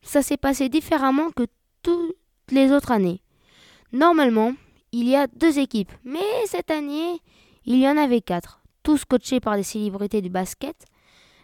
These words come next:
L'équipe qui l'a emporté cette année était l'équipe de Pau Gasol. L'équipe dauphine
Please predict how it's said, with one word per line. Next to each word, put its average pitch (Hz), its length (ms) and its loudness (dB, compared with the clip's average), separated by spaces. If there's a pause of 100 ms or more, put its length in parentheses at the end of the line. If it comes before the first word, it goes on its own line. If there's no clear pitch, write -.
L'équipe 277 420 0
qui - 140 -2
l'a 220 140 2
emporté 277 760 0
cette 247 240 -2
année 226 420 0
était 247 280 -2
l'équipe 247 460 -2
de 196 120 2
Pau 285 240 0
Gasol. 175 480 0 (560)
L'équipe 226 460 -4
dauphine 247 520 -2